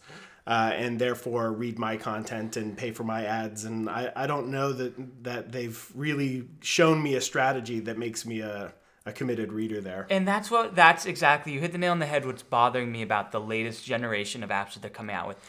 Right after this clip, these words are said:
Speaker 2: It's almost like their value propos-, proposition is, "We're Apple."
Speaker 1: Mm-hmm.
Speaker 2: Period. It's, it's not like, "Oh, well, you know how Flipboard does this? Well, we're gonna do it better. We're unique in this way." It's like,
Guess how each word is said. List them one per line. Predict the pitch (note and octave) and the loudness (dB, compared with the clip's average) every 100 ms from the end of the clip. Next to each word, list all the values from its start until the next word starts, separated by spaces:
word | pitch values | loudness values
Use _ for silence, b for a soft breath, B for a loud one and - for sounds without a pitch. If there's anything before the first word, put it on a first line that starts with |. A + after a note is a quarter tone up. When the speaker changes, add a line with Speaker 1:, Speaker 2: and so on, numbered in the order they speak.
| B B | B B
Speaker 2:
It's | C3+ | 0
almost | - E3 F#3+ G3 | 4 4 4 4
like | F3+ E3 - B B B | 4 4 -2 B B B
their | C#3+ | 4
value | C3 C3 E3 E3 | 8 8 6 2
propos-, | D#3+ C#3+ D3 C#3 C#3+ B2+ | 0 0 -2 -8 -12 -4
proposition | D3+ C#3 C#3 C3 A#2+ C3 | 2 2 2 -2 -2 -4
is, | - A#2+ A#2 A2+ - b - | -4 -4 -4 -6 -12 b -6
"We're | B2+ A#2+ - | 0 2 2
Apple." | F#2 - F#2+ - _ _ - | 0 -2 -8 -10 _ _ -12
Speaker 1:
Mm-hmm. | G#2 A2+ | -6 -2
Speaker 2:
Period. | A2+ G#2+ F#2+ | 0 0 0
It's, | C#3 C3+ - | -2 -2 -4
it's | C#3+ | 2
not | D#3 D#3+ D#3 | 10 10 10
like, | C#3+ C#3+ B B | 6 6 B B
"Oh, | F3 E3+ | 12 12
well, | D#3 | 8
you | D#3 F3 | 4 6
know | F3 E3 | 8 8
how | D3 | 6
Flipboard | C3+ D#3+ D#3+ D3+ C#3+ | 4 4 4 4 4
does | C3 B2 | 4 2
this? | D3 D3 C3 | 2 0 0
Well, | |
we're | B2 C#3 | 6 6
gonna | D3 B2+ | 6 0
do | B2 A#2 | 0 -2
it | G#2+ - | -2 6
better. | C#3 B2+ B2+ A#2+ G2+ | 8 8 6 2 -2
We're | A#2 C3 | 0 0
unique | B2 B2 B2+ C3 C3+ C3+ | 0 -4 -4 -2 -4 -4
in | A#2+ | -4
this | A2+ D#3 | -4 2
way." | D#3+ D#3+ | 4 6
It's | D3+ - | 4 2
like, | C#3 B2 | 2 2